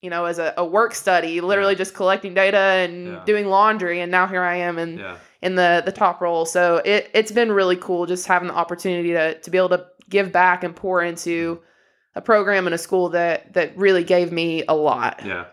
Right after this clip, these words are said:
Speaker 2: Well, I think it's the, the whole story of it is really cool 'cause I remember your going into your freshman year.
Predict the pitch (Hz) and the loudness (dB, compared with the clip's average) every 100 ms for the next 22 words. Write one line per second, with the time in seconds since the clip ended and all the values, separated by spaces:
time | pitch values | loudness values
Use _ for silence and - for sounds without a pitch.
0 | _ _ _ 123 135 156 156 147 - - | _ _ _ 0 2 4 2 -2 -8 -14
1 | 123 117 110 110 135 139 107 107 113 113 | -6 -4 -2 -4 -2 -4 -4 -2 0 0
2 | 98 95 90 101 90 - 101 - 90 - | 0 -4 -6 -8 -6 -6 -6 -6 -8 -10
3 | - - 139 165 113 95 87 87 85 87 | -4 2 2 2 -2 -6 -10 -8 -8 -10
4 | 101 98 104 113 110 98 - 107 107 110 | -10 -6 -2 0 0 -2 -6 -4 -2 -2
5 | 107 95 92 104 107 104 98 - _ _ | -4 -6 -6 -4 -2 -4 -6 -12 _ _
6 | - 110 110 123 110 92 85 85 87 | -2 0 -2 -6 -6 -8 -8 -10 -12